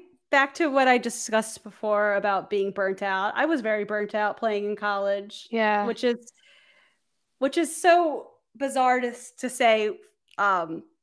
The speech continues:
Speaker 1: like, you know,
Speaker 2: It's
Speaker 1: rugby is an awesome sport, but it's just, it's very
Speaker 2: It's not.
Speaker 1: time consuming.
Speaker 2: Mm-hmm. It is. It's, like, three or four days a week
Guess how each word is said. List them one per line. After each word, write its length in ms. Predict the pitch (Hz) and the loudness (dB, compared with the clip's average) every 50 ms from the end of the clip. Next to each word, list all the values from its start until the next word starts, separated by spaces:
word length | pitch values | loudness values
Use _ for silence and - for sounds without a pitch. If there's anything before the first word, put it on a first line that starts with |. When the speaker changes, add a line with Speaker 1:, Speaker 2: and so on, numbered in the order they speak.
| _ _ | _ _
Speaker 1:
like, 260 | - - 156 - - - - - - _ _ - - - | -4 -4 -4 -6 -10 -16 -18 -18 -20 _ _ -18 -6 0
you 80 | - 320 | 2 2
know, 80 | - | 2
Speaker 2:
It's 60 | 196 - | 2 2
Speaker 1:
rugby 280 | 226 233 233 233 240 | 2 2 2 0 -2
is 80 | 233 208 | -2 -2
an 80 | 240 214 - | -2 -2 2
awesome 280 | 226 226 240 240 - 208 | 4 4 4 4 0 -6
sport, 460 | - - - - 294 320 320 277 - | -6 -2 4 6 8 8 8 6 6
but 160 | 240 226 214 | 4 4 4
it's 160 | 220 214 214 | 2 0 -4
just, 380 | - 220 208 202 - - - - _ _ _ _ _ _ _ _ _ _ | -6 -6 -6 -6 -8 -12 -14 -16 _ _ _ _ _ _ _ _ _ _
it's 100 | - - | -2 4
very 220 | - 277 311 359 | 6 8 8 8
Speaker 2:
It's 100 | 359 349 | 6 6
not. 60 | 285 285 | 4 4
Speaker 1:
time 120 | 294 320 | 4 4
consuming. 680 | 320 - 254 214 - - 196 185 175 156 151 147 165 185 - - | 4 2 0 -2 -2 -2 -4 -4 -4 -6 -6 -6 -8 -8 -2 0
Speaker 2:
Mm-hmm. 420 | 240 247 240 220 220 220 220 220 220 - _ _ _ _ _ - - - - - - - _ _ | 2 2 2 2 0 0 -2 -4 -6 -8 _ _ _ _ _ -20 -20 -20 -20 -20 -20 -20 _ _
It 120 | - 247 285 | 6 6 8
is. 200 | 339 254 214 220 | 8 6 6 2
It's, 140 | 226 220 - | 0 2 2
like, 180 | 240 233 226 - | 2 2 2 0
three 240 | - 240 247 247 | 0 0 2 4
or 100 | 254 247 | 2 2
four 240 | 233 - 247 240 233 | 0 0 2 2 4
days 220 | 247 269 247 247 233 | 6 6 4 4 4
a 60 | 226 | 0
week 420 | 226 233 220 202 190 - - - | 0 -2 -4 -6 -8 -12 -18 -20